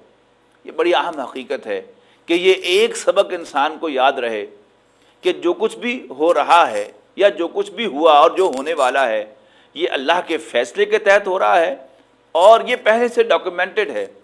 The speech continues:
جو اللہ نے میرے نصیب میں لکھا ہے وہ مجھے مل کر رہنا ہے۔ جو چیز میرے پاس آئی ہے وہ بھی اللہ نے مجھے عطا کی ہے، اور جو مجھ سے چھن گئی ہے وہ بھی اللہ ہی کے پاس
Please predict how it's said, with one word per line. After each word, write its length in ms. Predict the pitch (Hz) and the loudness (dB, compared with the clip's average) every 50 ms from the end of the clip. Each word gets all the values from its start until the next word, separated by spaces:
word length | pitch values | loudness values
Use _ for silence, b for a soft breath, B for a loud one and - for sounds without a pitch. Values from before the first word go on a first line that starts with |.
| b b b b _ | b b b b _
جو 260 | 123 131 202 247 254 247 | -2 4 6 8 8 8
اللہ 260 | 220 196 208 214 202 202 | 8 8 8 6 6 4
نے 80 | 208 196 | 0 -4
میرے 260 | 170 160 165 175 175 160 | -4 -2 -2 -2 -2 -4
نصیب 340 | 160 151 - - 156 160 151 | -6 -8 -8 -10 -10 -10 -8
میں 140 | 151 147 135 | -10 -10 -8
لکھا 380 | 120 120 127 - - 147 131 | -8 -10 -10 -2 0 0 0
ہے 180 | 110 101 98 98 101 | 0 -2 -4 -6 -10
وہ 100 | 131 131 | -10 -10
مجھے 240 | 120 113 113 117 | -10 -10 -10 -10
مل 180 | 110 110 107 104 | -10 -10 -14 -12
کر 180 | - 113 107 98 | -8 -8 -8 -6
رہنا 320 | 98 98 101 101 92 80 | -8 -10 -10 -12 -14 -14
ہے۔ 100 | 73 71 _ _ _ _ _ _ _ _ | -16 -20 _ _ _ _ _ _ _ _
جو 120 | - 190 202 | 4 4 4
چیز 260 | 202 202 220 233 220 | 4 2 -4 -4 -4
میرے 240 | 196 196 202 226 226 | -2 2 6 6 6
پاس 300 | 226 220 214 220 214 202 | 6 6 4 4 4 4
آئی 300 | 175 190 226 240 233 233 | 4 4 4 6 6 6
ہے 100 | 240 262 | 6 6
وہ 160 | 240 175 180 | 4 0 -4
بھی 140 | 175 214 190 | -2 0 0
اللہ 260 | 156 147 156 165 170 | 0 0 0 0 0
نے 80 | 160 160 | 0 -2
مجھے 220 | 156 147 139 143 | -4 -4 -4 -2
عطا 260 | 135 127 123 135 139 151 | -4 -2 0 -2 -2 -2
کی 240 | - 175 170 160 | -2 -4 -4 -4
ہے، 160 | 151 139 143 151 B B B B B _ | -2 -2 -4 -6 B B B B B _
اور 180 | _ 131 131 131 | _ -4 -4 -4
جو 160 | 131 131 139 | -2 -6 -6
مجھ 180 | 135 127 117 - | -6 -6 -12 -10
سے 120 | - 147 | -12 -12
چھن 280 | 123 - 123 113 127 139 | -12 -12 -14 -14 -8 -6
گئی 200 | 160 175 180 170 | -4 -2 -2 0
ہے 120 | 160 156 170 190 - - - _ _ _ | 2 2 0 0 -4 -14 -20 _ _ _
وہ 100 | 123 131 | -12 -10
بھی 240 | 135 156 214 302 - _ _ _ _ _ _ _ _ _ _ _ _ _ _ | -10 -10 -12 -14 -18 _ _ _ _ _ _ _ _ _ _ _ _ _ _
اللہ 240 | 135 127 143 170 175 | -6 0 2 2 2
ہی 100 | 151 196 | 2 2
کے 140 | - - - | -2 -2 -2
پاس 260 | - 147 147 151 | 0 0 -2 -2